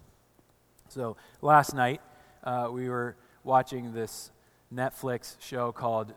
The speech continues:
um, Amazing Interiors or something like that. You guys seen this? It's like the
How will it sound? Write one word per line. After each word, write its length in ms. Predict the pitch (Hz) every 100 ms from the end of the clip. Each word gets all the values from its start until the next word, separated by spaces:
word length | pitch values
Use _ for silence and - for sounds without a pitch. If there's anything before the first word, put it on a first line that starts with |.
| -
um, 420 | 107 104 95 92 - _ _ -
Amazing 480 | 110 110 123 120 127
Interiors 680 | 113 101 117 123 135 139 135
or 60 |
something 320 | 127 135 143 139
like 200 | 135 -
that. 360 | 139 139 - -
You 160 | 123 117
guys 120 | 110
seen 200 | - 117
this? 280 | 117 117 - _ -
It's 160 | 113 151
like 220 | 143
the 80 | 131